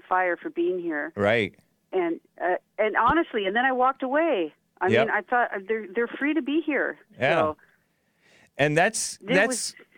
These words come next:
Speaker 2: that just shows you that it's so backwards what they're doing with the stuff online and the stuff in
Speaker 1: Yeah.
Speaker 2: the, in the liberals in the, um, what department is that that claimed that white, uh, supremacist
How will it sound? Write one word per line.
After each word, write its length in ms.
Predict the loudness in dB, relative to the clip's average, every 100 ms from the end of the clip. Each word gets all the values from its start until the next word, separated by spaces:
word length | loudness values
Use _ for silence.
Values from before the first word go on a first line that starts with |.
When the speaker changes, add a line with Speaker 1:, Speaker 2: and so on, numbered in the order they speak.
| -2
Speaker 2:
that 200 | 0 0
just 220 | 0 -2 0
shows 360 | 0 2 -2
you 160 | -2 2
that 160 | 2
it's 160 | 2 0
so 180 | 0 0
backwards 800 | 2 0 0 0 0 0 -2 -4
what 240 | -2 0
they're 160 | 0 0
doing 480 | 0 2 2 2 0
with 220 | 0 0
the 80 | -6
stuff 400 | 0 0 0 -4
online 720 | -2 -2 -2 -2 -2 -4 -8 -14 _ _ -2
and 160 | 0
the 80 | 0
stuff 340 | 0 0 0 0
in 120 | 2
Speaker 1:
Yeah. 80 | 4
Speaker 2:
the, 280 | 4 2 0
in 140 | 0
the 120 | 2 2
liberals 560 | 0 2 2 2 2
in 220 | 0 0
the, 320 | -2 -2 -2 0
um, 460 | 0 0 -4 -8 -14 _ _
what 220 | -2 -2 0
department 540 | -6 0 0 0 -2
is 200 | -2 -2
that 280 | 0 0 2
that 300 | 0 0 -4 _ _ _ _ -8
claimed 420 | -2 0 0 0
that 220 | 0 0
white, 560 | 0 2 2 -2 -12 -16 _ _ _ _ _ _
uh, 340 | -2 0 0 -2
supremacist 1200 | -6 -10 -10 -6 -2 -2 -2 -2 -4 -6 -14